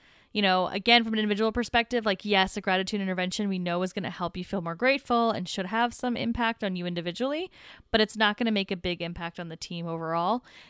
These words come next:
It's really, it really needs to be focused on the team overall, the culture of the team that you're building, and making sure that people are expressing that gratitude,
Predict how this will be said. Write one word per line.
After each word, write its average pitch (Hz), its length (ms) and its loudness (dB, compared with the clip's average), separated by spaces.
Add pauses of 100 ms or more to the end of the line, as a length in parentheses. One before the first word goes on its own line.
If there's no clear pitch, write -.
It's - 180 -6
really, 185 720 0 (400)
it 208 180 4
really 208 340 4
needs 185 180 0
to - 40 -8
be 180 60 -4
focused 165 500 -4
on 175 300 -2
the 165 80 -10
team 202 300 0
overall, 170 580 2
the 175 80 -4
culture 180 640 0
of 170 80 -2
the 170 80 -2
team 180 260 -6
that 170 100 -8
you're 175 100 -8
building, 165 540 -6
and 175 200 -6
making 185 260 -4
sure 202 160 -4
that 202 160 -2
people 214 280 -2
are 208 60 2
expressing 247 480 0
that 196 140 -2
gratitude, 175 580 0